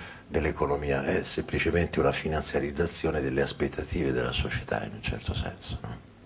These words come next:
Ecco. Quindi ecco, ci vogliono queste due cose, un intervento sui valori, sui valori nel senso di capire quali sono i valori,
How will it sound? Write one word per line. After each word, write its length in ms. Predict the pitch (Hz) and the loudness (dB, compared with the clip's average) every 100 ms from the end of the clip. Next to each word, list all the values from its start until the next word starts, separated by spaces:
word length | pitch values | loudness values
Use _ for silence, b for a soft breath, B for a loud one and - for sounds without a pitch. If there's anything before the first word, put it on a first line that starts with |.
| - - - | -20 -20 -20
Ecco. 220 | - - - - - - - - - - - - - - - - - - - - - B B B B B B B B B - - - - | -20 -20 -20 -20 -20 -20 -20 -20 -20 -20 -20 -20 -20 -20 -20 -20 -20 -20 -20 -20 -20 B B B B B B B B B -16 -16 -18 -8
Quindi 420 | - 117 80 76 | 0 0 2 0
ecco, 380 | 67 85 - 82 | 2 0 0 0
ci 140 | - - | 0 2
vogliono 360 | 104 90 82 | 4 4 2
queste 320 | - 78 - | 2 -2 0
due 200 | 69 71 | 0 0
cose, 460 | - - 62 - - | 0 0 0 -2 -6
un 160 | - 76 | -4 -2
intervento 640 | 76 - - 87 90 - | 0 0 2 2 2 0
sui 180 | - 78 | 0 2
valori, 420 | 78 87 87 - | 4 4 4 2
sui 220 | - - | 2 2
valori 320 | 90 92 87 85 | 4 4 4 2
nel 160 | 67 | 2
senso 380 | 69 69 - 71 | 0 0 0 -2
di 280 | 69 69 65 - - - - - - - - | -2 -4 -4 -10 -20 -18 -18 -16 -14 -14 -2
capire 340 | 80 - 80 | -2 2 2
quali 220 | 71 73 | 4 2
sono 240 | 71 69 67 | 4 2 2
i 60 | |
valori, 580 | 67 69 65 65 64 - | 4 4 4 4 2 -2